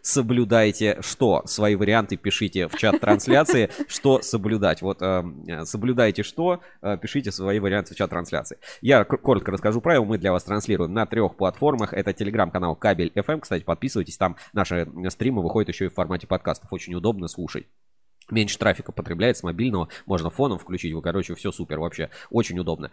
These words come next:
Speaker 1: А, второе, слушайте, и с-, а, смотрите нас на Ютубе. М, а, на Ютубе мы читаем все комментарии, которые вы пишете в чат трансляции, все можно, э, вот, а, писать, и вы попадете, так сказать, в прямой эфир.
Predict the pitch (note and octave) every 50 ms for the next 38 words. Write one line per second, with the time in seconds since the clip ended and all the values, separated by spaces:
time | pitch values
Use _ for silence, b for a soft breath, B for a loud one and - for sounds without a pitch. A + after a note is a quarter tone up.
0 | B B B - G2 G2 F#2 - - A#2+ A#2+ G#2 F2+ - - A#2+ B2+ - - -
1 | G2 F#2 E2 E2+ - A2+ G2+ - - F#2+ F#2 - - G#2 G#2+ - A#2+ G#2 - F#2+
2 | F2+ F#2 - - F#2+ G#2 G#2+ F#2 F#2+ F#2 - F2+ E2+ D#2 D2+ G#2 B2 - - -
3 | F#2 F2+ F2+ F2+ E2+ E2+ F2 G2+ G#2 G2+ - A2+ F#2+ F2 F2+ F#2 G2 - - -
4 | G2+ F#2+ F2+ - G2+ F2+ - F2 F2+ - F2 D#2+ E2 F#2+ F2 - F#2 F#2 F2+ F2
5 | - F2 - - F2+ - - G2+ - - - F2+ F2 - F2+ E2+ E2 - - A2+
6 | A#2+ A2+ - - F#2+ E2+ E2+ E2+ D#2+ D#2 D#2+ D#2+ D#2+ E2+ F2 F2+ - F2+ - -
7 | - - - E2 - B B B B B B B - E2+ E2 E2 E2 D#2+ D#2 -
8 | - _ _ - - - A2+ - - A2+ C3+ - - F#2 F#2 F2 E2 D#2 D#2 E2+
9 | E2 - F2+ F2 G2 G2 F2+ E2+ - E2 - - E2+ - - - D#2+ - _ -
10 | F#2 E2+ F2 D2+ D2+ - A2 B2+